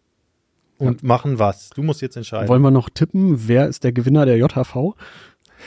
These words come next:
Speaker 2: <laughs> Nein, lassen wir, komm.
Speaker 1: <laughs> Willst du vorher schon wieder zündeln?
Speaker 2: Nee. Das W-, Gewinner ist doch positu-, äh, positiv konnotiert.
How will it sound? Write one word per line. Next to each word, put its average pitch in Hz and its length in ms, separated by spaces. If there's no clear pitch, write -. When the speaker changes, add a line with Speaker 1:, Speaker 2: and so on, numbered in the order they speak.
Speaker 2:
<laughs> - 840
Nein, 127 160
lassen 135 300
wir, 104 120
komm. 139 160
Speaker 1:
<laughs> 185 480
Willst 120 240
du - 40
vorher 135 300
schon 120 180
wieder 110 380
zündeln? 101 560
Speaker 2:
Nee. 131 320
Das 104 200
W-, 101 80
Gewinner 120 340
ist - 140
doch 107 120
positu-, 131 500
äh, 123 220
positiv - 480
konnotiert. - 520